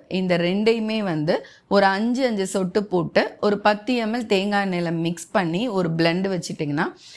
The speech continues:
நீங்க எப்பெல்லாம் டவுன் ஆகுறீங்களோ அப்பெல்லாமே வந்து உங்களோட இந்த க்ரீஸ்ல தடவிட்டு ஸ்மெல் பண்ணீங்கன்னா, நீங்க அப்படியே ஒரு பூஸ்ட் ஆயிடுவீங்க. So, அந்த நேரம் உங்களுக்கு தேவையான ஹாப்பி ஹார்மோன்ஸ் இன்டியூஸ்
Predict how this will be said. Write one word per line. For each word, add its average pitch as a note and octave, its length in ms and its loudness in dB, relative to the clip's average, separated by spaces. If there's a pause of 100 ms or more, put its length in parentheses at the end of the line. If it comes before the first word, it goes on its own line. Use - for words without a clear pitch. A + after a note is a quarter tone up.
(100)
நீங்க G#3 420 4
எப்பெல்லாம் A#3+ 560 2
டவுன் F3+ 320 2
ஆகுறீங்களோ E3+ 600 0
அப்பெல்லாமே F#3+ 720 0
வந்து F#3 440 -2
உங்களோட F3+ 400 0 (420)
இந்த G3+ 200 2
க்ரீஸ்ல A#3+ 580 0
தடவிட்டு G3 520 0 (120)
ஸ்மெல் G3+ 280 0
பண்ணீங்கன்னா, F#3 800 0
நீங்க F#3 220 -2
அப்படியே G3+ 400 0
ஒரு F3+ 320 0 (140)
பூஸ்ட் G#3+ 300 -2
ஆயிடுவீங்க. E3 520 0 (340)
So, A3+ 160 4
அந்த A3+ 380 2
நேரம் A#3 540 0
உங்களுக்கு F#3+ 500 0
தேவையான F#3+ 760 0
ஹாப்பி F3+ 300 0
ஹார்மோன்ஸ் F3+ 640 0
இன்டியூஸ் F3+ 420 -2